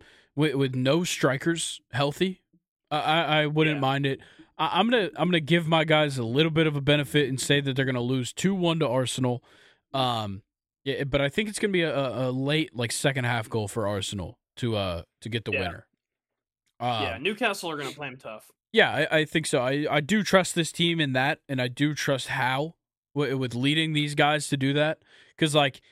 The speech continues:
Speaker 1: even in games where I was coming on here the podcast after and being like, "We have no fucking depth." <laughs>
Speaker 2: <laughs> Yeah.
Speaker 1: Ninetieth minute, we can't bring anybody in that would be an improvement.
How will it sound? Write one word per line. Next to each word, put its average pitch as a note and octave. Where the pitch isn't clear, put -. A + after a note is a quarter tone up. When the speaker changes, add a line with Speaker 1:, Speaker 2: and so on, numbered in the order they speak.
Speaker 1:
even B3+
in F#3
games E3+
where C#3+
I D3
was E3+
coming D#3+
on C#3+
here D3
the B2
podcast C#3
after B2+
and A#2+
being B2
like, A2+
"We C3+
have D3
no C3+
fucking C3
depth." A#2
<laughs> F3
Speaker 2:
<laughs> -
Yeah. C#3
Speaker 1:
Ninetieth D#3+
minute, D#3
we C#3+
can't D#3
bring C#3+
anybody C#3
in C#3
that B2+
would B2
be C3
an B2+
improvement. B2+